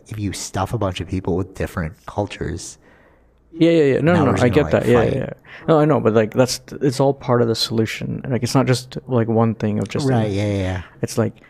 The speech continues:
Speaker 2: i-, if, do you want more people to use transit, then th-, all these things kinda involve in it, right?
Speaker 1: Yeah, totally. I, I agree with you. And that's what makes being a politician so hard. 'Cause think about it, you're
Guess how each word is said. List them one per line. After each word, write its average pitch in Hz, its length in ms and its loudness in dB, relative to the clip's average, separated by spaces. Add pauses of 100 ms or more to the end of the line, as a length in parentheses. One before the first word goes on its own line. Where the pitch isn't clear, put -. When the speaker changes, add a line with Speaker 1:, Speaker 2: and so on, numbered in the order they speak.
(140)
Speaker 2:
i-, - 40 -8
if, 127 460 -2
do 120 100 0
you 113 100 0
want 117 180 0
more 131 180 2
people 120 180 2
to 117 80 2
use 110 260 0
transit, 110 640 -4
then - 260 -10
th-, - 180 -6
all 135 220 4
these 127 240 2
things 113 180 -2
kinda 110 220 0
involve - 440 -2
in - 100 -10
it, - 140 -14
right? 127 220 -10 (1200)
Speaker 1:
Yeah, 95 420 -4
totally. 95 280 -4
I, 95 220 -4
I 101 100 -8
agree 98 220 -4
with 95 180 -6
you. 85 180 -8 (220)
And 107 240 -6
that's 101 240 -4
what 156 200 -4
makes 107 420 -8 (180)
being 98 220 -8
a 101 60 -6
politician 92 580 -8
so 87 220 -6
hard. 82 380 -8 (260)
'Cause - 160 -8
think 120 160 -4
about 90 180 -4
it, 82 60 -10
you're 90 480 -4